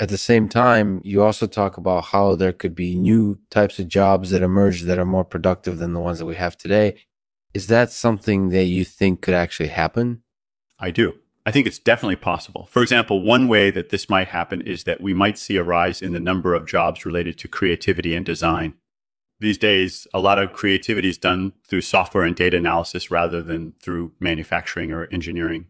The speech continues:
Speaker 2: So I think it's possible that we'll see a rise in the number of jobs like that over the next few decades.
Speaker 1: Yeah, I agree with you there. It's definitely an interesting topic to think about.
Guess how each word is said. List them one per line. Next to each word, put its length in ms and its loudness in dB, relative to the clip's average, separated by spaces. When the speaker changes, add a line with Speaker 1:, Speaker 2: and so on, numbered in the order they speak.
Speaker 2:
So 380 4
I 100 4
think 200 -4
it's 120 -4
possible 800 0
that 360 -2
we'll 180 2
see 200 0
a 60 6
rise 320 2
in 60 -4
the 60 -2
number 220 -2
of 80 -6
jobs 320 -2
like 160 -6
that 200 0
over 120 -6
the 100 -6
next 180 -12
few 140 -10
decades. 420 -12
Speaker 1:
Yeah, 380 -8
I 80 0
agree 300 4
with 120 2
you 100 4
there. 400 4
It's 160 -4
definitely 480 2
an 100 0
interesting 480 -4
topic 420 0
to 100 -10
think 260 -8
about. 360 -8